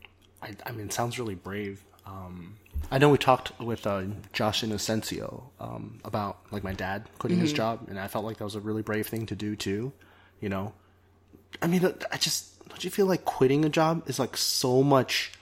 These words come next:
Speaker 1: harder than accepting a job? Accepting a job, you just say yes.
Speaker 2: Mm-hmm.
Speaker 1: Um, most people would just say yes to a job. "Oh, you wanna give me money and have, give me this title? Great." But to kinda un-, your,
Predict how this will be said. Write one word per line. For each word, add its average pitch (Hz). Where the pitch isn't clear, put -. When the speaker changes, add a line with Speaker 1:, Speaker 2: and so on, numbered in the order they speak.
Speaker 1:
harder 123
than 110
accepting 110
a 127
job? 127
Accepting -
a 131
job, 113
you 98
just 107
say 92
yes. 104
Speaker 2:
Mm-hmm. 156
Speaker 1:
Um, 101
most 131
people 113
would 101
just -
say 95
yes 95
to 98
a 82
job. 139
"Oh, 120
you 95
wanna 101
give 95
me 95
money 101
and 92
have, -
give 95
me 98
this 92
title? 107
Great." 101
But 107
to 95
kinda 107
un-, 107
your, 98